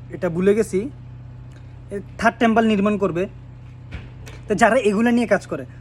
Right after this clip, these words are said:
তো তাদের মধ্যে থেকেও ওরা সংসদে যায়। তো সংসদে যাওয়ার পরে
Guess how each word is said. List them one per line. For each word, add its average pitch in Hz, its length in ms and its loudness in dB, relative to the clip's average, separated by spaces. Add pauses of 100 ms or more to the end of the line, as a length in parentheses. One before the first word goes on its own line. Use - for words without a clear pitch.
তো 208 140 -12
তাদের 190 280 2
মধ্যে 240 260 2
থেকেও 311 520 2 (260)
ওরা 202 180 4
সংসদে 208 460 0
যায়। 151 160 -4 (320)
তো 226 60 -4
সংসদে 233 420 2
যাওয়ার 233 280 4
পরে 214 240 2